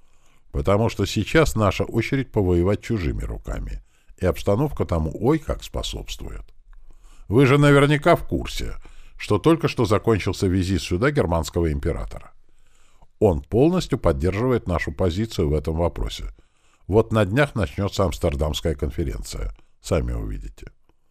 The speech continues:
Но как убежденный пацифист я хотел бы решить дело миром. И при этом почти бесплатно.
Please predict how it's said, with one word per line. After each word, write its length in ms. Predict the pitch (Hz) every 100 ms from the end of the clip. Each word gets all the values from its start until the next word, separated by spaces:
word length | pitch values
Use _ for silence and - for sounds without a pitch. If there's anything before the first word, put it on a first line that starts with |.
| _ _ _ _ _ _
Но 180 | 92 113
как 220 | 127 117
убежденный 540 | 123 127 113 127 117 113
пацифист 640 | - - 113 - 147 -
я 120 | 92
хотел 340 | 90 87 120 120
бы 120 | 98
решить 360 | 78 - 85
дело 280 | 76 82 80
миром. 440 | 71 53 53 52 - _ _ - _
И 60 | -
при 180 | - 127
этом 280 | 143 78
почти 300 | 71 69 -
бесплатно. 580 | 78 - - - - -